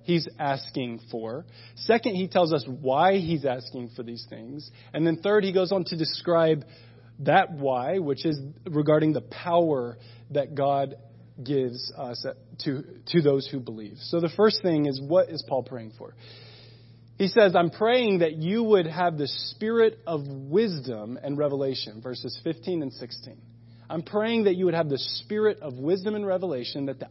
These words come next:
eyes of your heart would be opened." That,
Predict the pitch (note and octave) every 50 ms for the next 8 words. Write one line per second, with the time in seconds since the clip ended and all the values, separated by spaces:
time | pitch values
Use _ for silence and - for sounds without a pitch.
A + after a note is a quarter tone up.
0 | - - C#3 C3+ D#3+ E3+ F#3 F#3+ F#3 G3 F#3+ F3 - - - - - - - C#3
1 | C#3 C#3 D3+ E3+ D#3+ D3+ - - - - - G3 F#3 C#3+ A2+ G#2 B2+ - - -
2 | - - - - - - - - D3+ D#3+ D3+ C#3 C3 E3 E3 D3+ C#3+ - - -
3 | - - - C#3+ C#3+ D3 - - B2+ - - - - - - - - - - -
4 | - - - - - - - - - - - - - - - - - - - -
5 | - - - - - - - - - - - - - - - - - - - -
6 | - D#3 E3 E3+ F#3 F#3+ - - - -